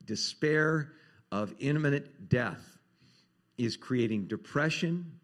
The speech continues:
anxiety disorders, uh, that are beginning to skyrocket in our culture. You thought the pandemic was bad. You thought the coronavirus was bad. The reaction to the co-, coronavirus is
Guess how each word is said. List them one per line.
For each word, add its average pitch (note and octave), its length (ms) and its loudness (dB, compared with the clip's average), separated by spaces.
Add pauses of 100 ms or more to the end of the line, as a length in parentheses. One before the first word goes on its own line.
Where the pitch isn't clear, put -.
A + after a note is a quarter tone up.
(140)
anxiety B2+ 680 0
disorders, C#3 1000 -2
uh, G#2+ 360 -2
that A#2+ 320 -2
are G#2 240 -2
beginning A#2 380 -4
to A2 60 -8
skyrocket A#2 960 -4 (640)
in G#2 140 0
our F2 120 -2
culture. - 380 -10
You A2 140 -2
thought C3 320 -4
the A2+ 60 -6
pandemic C#3 680 0 (300)
was G2 220 -2
bad. E2 340 -4
You C3+ 80 2
thought C3+ 180 -2
the - 60 -8
coronavirus A2+ 880 -2
was E2+ 140 -12
bad. F#2 420 -6 (340)
The C3+ 60 -2
reaction E3+ 580 2
to A#2 60 -4
the A2 100 -6
co-, - 200 -10
coronavirus G2 1000 -4 (180)
is C3 260 -2